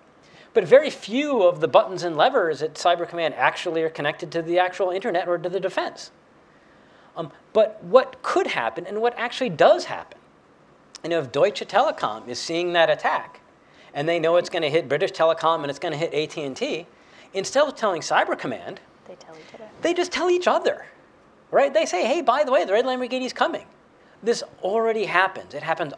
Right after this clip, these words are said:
Speaker 1: all of the time. We don't need additional authorities to make it happen. We don't need to hire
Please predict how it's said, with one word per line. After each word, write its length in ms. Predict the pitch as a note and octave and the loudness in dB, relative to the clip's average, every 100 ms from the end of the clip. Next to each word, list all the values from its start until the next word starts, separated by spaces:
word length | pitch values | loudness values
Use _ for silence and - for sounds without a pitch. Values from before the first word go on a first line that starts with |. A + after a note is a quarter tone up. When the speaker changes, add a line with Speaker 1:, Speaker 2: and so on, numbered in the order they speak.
| - | 0
Speaker 1:
all 280 | D#3+ G#3+ G3 | 2 2 0
of 100 | E3 | -6
the 80 | |
time. 400 | D#3 - G#3 B2 - - - - | -6 -4 -2 -4 -8 -20 -20 -14
We 160 | C#3+ D#3 | -8 2
don't 200 | A#3+ A3+ | 2 4
need 200 | A3+ - | -4 -4
additional 640 | D3+ A2+ F#3 G#3+ A#3+ G#3 | -6 -4 -4 -2 -2 0
authorities 680 | F3+ - F3+ A3 B3 C#3+ A#2 | 0 0 2 2 0 -4 -8
to 100 | - | -8
make 220 | A#2 G#2+ | -8 -6
it 60 | B2 | -6
happen. 360 | A#2 G2 F2 - - _ _ _ - - - C#3+ | -4 -4 -6 -16 -20 _ _ _ -20 -20 -18 -8
We 180 | F#3 | -6
don't 320 | D#3 F#3+ A3+ E3+ | 4 4 4 0
need 340 | A3 G#3+ - | -2 -2 -2
to 60 | C#3+ | -4
hire 640 | - F3 A#3+ F#3 A#2+ B2 | -2 0 2 2 0 -2